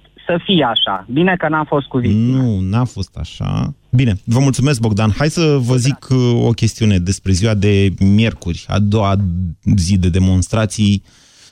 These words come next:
Speaker 2: uh, prima demonstrație foarte mare din București. Ba nu, n-a fost chiar prima demonstrație foarte mare, mai fusese și duminică. Deci a doua zi după ce au dat ordonanța de urgență,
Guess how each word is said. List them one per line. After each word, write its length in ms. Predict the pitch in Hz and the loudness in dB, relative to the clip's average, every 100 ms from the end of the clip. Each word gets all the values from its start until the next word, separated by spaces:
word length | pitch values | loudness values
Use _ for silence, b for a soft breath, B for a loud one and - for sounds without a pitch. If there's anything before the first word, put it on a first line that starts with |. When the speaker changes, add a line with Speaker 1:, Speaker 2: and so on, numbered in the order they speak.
| b | b
Speaker 2:
uh, 120 | - 101 - | 0 0 2
prima 360 | 135 143 107 | 0 2 0
demonstrație 580 | 104 92 98 - 110 101 | 2 2 2 0 -2 -2
foarte 480 | 92 - 120 101 98 | -2 -2 -2 0 0
mare 300 | 95 101 95 | 2 2 2
din 180 | 87 95 | 2 2
București. 640 | 92 - 85 92 123 - _ | 2 0 0 2 0 -4 _
Ba 80 | 127 | -2
nu, 100 | 123 | 2
n-a 100 | 107 | 2
fost 200 | 101 85 | 0 -4
chiar 160 | 95 85 | -4 -4
prima 300 | 95 87 85 | -2 0 0
demonstrație 460 | 82 87 90 82 | 0 0 0 -4
foarte 240 | 82 90 90 | -4 -2 0
mare, 160 | 87 | 2
mai 120 | 95 | 2
fusese 340 | 104 - 113 120 | 0 0 -2 0
și 140 | 104 | 0
duminică. 380 | 104 104 87 - | 2 2 2 0
Deci 140 | 139 | -2
a 80 | 165 | 0
doua 240 | 160 185 151 | 0 2 2
zi 140 | 135 | 2
după 180 | 123 117 | 0 0
ce 100 | 123 | 0
au 60 | |
dat 180 | 107 107 | 0 0
ordonanța 460 | 107 90 98 98 90 | 0 0 0 0 0
de 80 | 87 | 0
urgență, 680 | 87 82 107 101 131 165 | 0 2 0 2 0 -2